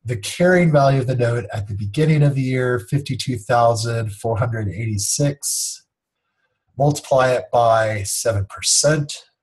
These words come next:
which would give me three thousand six hundred seventy-four dollars of interest expense to recognize. My apologies, my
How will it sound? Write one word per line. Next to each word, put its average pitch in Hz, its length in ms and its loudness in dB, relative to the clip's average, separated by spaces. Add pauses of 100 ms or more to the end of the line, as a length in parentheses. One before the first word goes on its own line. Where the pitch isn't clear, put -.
(160)
which 123 360 -4
would 123 180 -4
give 110 240 -2
me 107 560 -2 (520)
three 127 200 -4
thousand 107 680 0
six 113 320 -4
hundred 101 320 -2
seventy-four 98 720 -2
dollars - 920 -8 (140)
of 104 200 -4
interest 101 400 -4
expense 101 420 -6
to 92 120 -8
recognize. 95 1080 -12 (4000)
My 113 200 0
apologies, 95 640 -2
my 95 160 -4